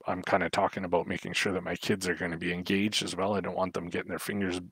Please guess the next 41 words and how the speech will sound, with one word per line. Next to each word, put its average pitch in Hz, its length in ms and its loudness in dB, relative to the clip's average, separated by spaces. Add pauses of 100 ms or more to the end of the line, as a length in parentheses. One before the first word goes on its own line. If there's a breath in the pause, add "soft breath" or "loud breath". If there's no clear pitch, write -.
(420)
um, 92 340 0
chomped - 320 2
down 104 260 8
on, 90 240 4
and 92 160 -2
then 90 220 0 (480 loud breath)
they 95 360 6
are 90 160 6
like, 87 220 6
"Ah, - 420 10 (120)
I 98 80 4
don't, - 260 0
I 98 60 6
don't 92 100 2
wanna 85 220 0 (340)
deal 101 220 4
with 87 100 0
this - 140 0
puppy 113 320 6
anymore," 85 400 -2
or, - 420 -4 (300 loud breath)
"I, - 40 6
I 78 40 4
resent 90 320 8
the - 80 -2
puppy," - 320 -2
or 90 80 -2
anything 95 320 -4
like 90 160 -6
that. 117 280 2
So - 120 -8
we 98 80 -8
gotta 110 180 6
think - 240 0
of 98 180 6 (340 loud breath)
those 120 260 10
things 95 240 2
as 90 160 -2
well. 101 340 8 (1300)
Are 123 240 12
they, 117 500 10